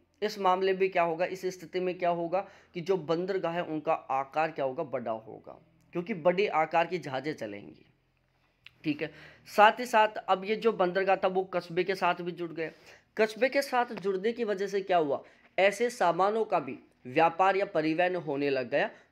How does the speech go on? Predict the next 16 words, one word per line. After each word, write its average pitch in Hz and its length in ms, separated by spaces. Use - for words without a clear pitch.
जो 226 520
लोगों 170 380
की - 160
आवश्यकताओं 170 580
की 196 180
पूर्ति 151 420
करते 117 320
हैं। 110 180
जैसे 180 340
इस 175 220
बंदरगाह 156 440
से 156 140
गाड़ियाँ 131 480
आने 117 160
लग 110 200
गई, 117 160